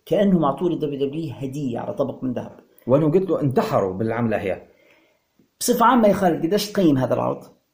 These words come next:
Speaker 2: أربعة من عشرة، اثنين من خمسة.
Speaker 1: لا، تقييمك قاسي شوية، مش لدرجة أربعة من عشرة. هو كان في مباريات سيئة، أنا معك، ولكن أيضًا كان في مباريات كويسة رفعت شوية من المستوى. أنا حنعطيهم ستة من عشرة.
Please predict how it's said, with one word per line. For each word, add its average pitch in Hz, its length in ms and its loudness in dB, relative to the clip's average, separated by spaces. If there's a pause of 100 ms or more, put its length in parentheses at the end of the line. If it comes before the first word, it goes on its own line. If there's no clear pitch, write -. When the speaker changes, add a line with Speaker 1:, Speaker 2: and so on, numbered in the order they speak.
(220)
Speaker 2:
أربعة 90 440 0
من 110 140 -4
عشرة، 120 500 -6 (120)
اثنين 127 540 -4 (160)
من 127 140 -2
خمسة. - 500 -10 (640)
Speaker 1:
لا، 202 80 0
تقييمك 202 500 -2
قاسي 180 420 2
شوية، 120 420 -6
مش 165 260 -4
لدرجة 143 440 -2
أربعة 127 240 0
من 123 140 0
عشرة. 131 320 -2
هو 175 260 2
كان 214 160 2
في 208 180 -2
مباريات 131 480 2
سيئة، 120 320 -6
أنا 110 120 -6
معك، 120 340 -4
ولكن 151 240 0
أيضًا 160 220 0
كان 131 200 -2
في 131 120 -10
مباريات 127 400 0
كويسة - 460 0 (200)
رفعت 123 280 -6
شوية 120 260 -8
من 117 80 -6
المستوى. 156 540 2
أنا 160 240 0
حنعطيهم 175 360 -2
ستة 160 280 -6
من - 100 -8
عشرة. - 220 -14